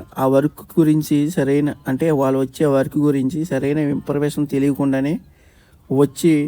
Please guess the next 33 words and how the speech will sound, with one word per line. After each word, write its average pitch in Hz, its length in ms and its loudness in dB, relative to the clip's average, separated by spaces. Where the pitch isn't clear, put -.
ఇక్కడికి 135 300 -6
వచ్చి 135 240 -4
చాలా 139 220 2
ఇబ్బందులు 143 320 0
పడుతున్నారు. 131 380 -2
అలాంటి 147 260 0
ఇబ్బందులు 151 400 0
పడకుండా 143 420 2
ఉండాలంటే 135 480 0
నేనే 139 320 2
కాదు 143 200 0
నాలానే 143 360 0
గల్ఫ్లో 139 380 0
ఉన్న 151 120 0
చాలామంది 143 580 -2
మన 143 140 -2
తెలుగు 131 240 0
వాళ్ళు 135 180 0
ఉన్నారు. 113 220 -6
అలాంటి 156 340 -2
వారి 151 200 0
దగ్గర 147 200 0
ఖచ్చితంగా 151 500 0
మీరు 147 180 4
వచ్చే 156 160 2
వర్క్ 139 320 2
గురించి 156 360 4
ఇన్ఫర్మేషన్ 135 480 -2
తెలుసుకుని 131 360 0
రండి. 127 240 2
అలాగే 147 320 0
మీరు 156 140 0
కోవిడ్కి 143 320 0